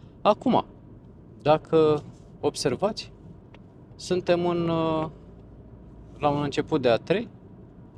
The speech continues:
și doresc să vă amintesc faptul că mașina are peste optzeci, nouăzeci de kilometri pe oră. Se aude inclusiv motorul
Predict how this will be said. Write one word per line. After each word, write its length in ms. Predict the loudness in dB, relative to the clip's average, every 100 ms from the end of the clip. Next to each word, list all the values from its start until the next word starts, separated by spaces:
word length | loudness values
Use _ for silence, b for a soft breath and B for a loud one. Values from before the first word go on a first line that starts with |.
| -20 -20 -20 -20 -20
și 760 | -20 -18 -14 -8 -6 -4 -4 -6 -12 -20 -20 -20 -20 -20 -20 -20 -20 -20 -10
doresc 340 | -4 -2 -4 -8
să 160 | -4
vă 220 | -4 0 -2
amintesc 500 | 0 -4 -6 -8 -6
faptul 460 | -4 -4 -4 -8
că 320 | -6 -4 -4 -6 -16 -20 -20 -20 -20 -20 -20 -20 -20 -20 -20 -20 -20 -12
mașina 520 | -6 -6 -6 -4 -2
are 160 | -2 -2
peste 360 | -6 -10 -8
optzeci, 440 | -8 -8 -8 -8 -6
nouăzeci 540 | -6 -6 -6 -8 -10
de 100 | -16
kilometri 500 | -16 -12 -10 -10 -14
pe 120 | -10
oră. 300 | -6 -6 -6 -10 -20 -20 -20 -20 -20 -20 -20 -20 -20 -20 -20 -20 -20 -20 -20 -20 -20 -20 -20 -20 -18
Se 180 | -2 0
aude 360 | 0 0 0
inclusiv 460 | 0 -4 -8 -6 -6
motorul 880 | -4 -4 -4 -4 -2 -4 -6 -6